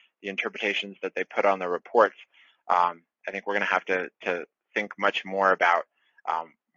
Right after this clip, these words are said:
whether we call something a V U S or likely pathogenic or, or pathogenic, et cetera. And so the, the importance of databases and clinical assertions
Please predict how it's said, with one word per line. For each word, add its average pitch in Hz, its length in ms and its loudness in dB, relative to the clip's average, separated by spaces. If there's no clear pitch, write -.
whether 92 240 -2
we 90 140 -6
call 95 320 4
something 92 240 -6
a 90 60 0
V 90 140 -10
U 87 180 -2
S 87 240 0
or 92 80 0
likely 90 280 -2
pathogenic 82 640 -10
or, 87 80 -6
or 82 320 -8
pathogenic, 85 560 -8
et - 140 -14
cetera. 101 260 8
And 95 160 -4
so 95 160 -2
the, 90 200 -12
the 90 220 -14
importance 123 680 0
of 95 260 0
databases 107 800 0
and 90 180 -18
clinical 113 280 0
assertions 98 720 -4